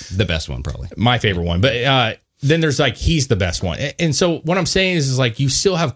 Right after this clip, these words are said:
Speaker 2: those kind of cliques of people saying, like, "I don't care." It's not about race. And that's where,
Speaker 1: Exactly.
Speaker 2: like, it's getting hung up, is that this is a racial thing. And I think Disney did this shit on purpose.
Speaker 1: Oh,
Speaker 2: A,
Speaker 1: absolutely.
Speaker 2: A, you're gonna have massive,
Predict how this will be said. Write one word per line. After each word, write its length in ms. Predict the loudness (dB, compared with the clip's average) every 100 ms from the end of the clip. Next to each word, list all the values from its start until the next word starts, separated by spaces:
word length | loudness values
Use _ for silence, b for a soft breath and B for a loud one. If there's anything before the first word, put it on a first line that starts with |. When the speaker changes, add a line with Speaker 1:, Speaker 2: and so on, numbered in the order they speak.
| -2
Speaker 2:
those 260 | 0 0
kind 180 | 0 0
of 60 | -2
cliques 320 | -2 -2 0
of 80 | -2
people 260 | -2 -2 0
saying, 260 | 0 0
like, 260 | 0 0 -4 _ _ _ _
"I 80 | -2
don't 140 | 0 0
care." 160 | -2
It's 240 | 0 -2 0
not 180 | 0 2
about 400 | 2 0 -2 -8 _ _ _ -6
race. 520 | 2 2 2 -4 -4
And 160 | 0 0
that's 160 | 2
where, 80 | 2 2
Speaker 1:
Exactly. 60 | 2
Speaker 2:
like, 180 | 0 0
it's 120 | 0
getting 220 | 0 0
hung 260 | 0 0 0
up, 180 | 0
is 140 | 0 0
that 160 | 0
this 180 | -2 -2
is 140 | -2 0
a 20 |
racial 300 | 0 0 0
thing. 140 | 0
And 80 | 0
I 60 | 0
think 220 | 0 0
Disney 260 | 0 0 -2
did 160 | -2
this 100 | -4
shit 120 | -6 -8
on 100 | -6
purpose. 380 | -8 -8 -8 -2
Speaker 1:
Oh, 40 |
Speaker 2:
A, 200 | 0 2
Speaker 1:
absolutely. 640 | 0 -2 -2 -2 0 0 2
Speaker 2:
A, 160 | 2
you're 300 | 0 0 0
gonna 160 | 2 0
have 360 | 2 0 -2
massive, 760 | 0 2 2 0 -2 0 -2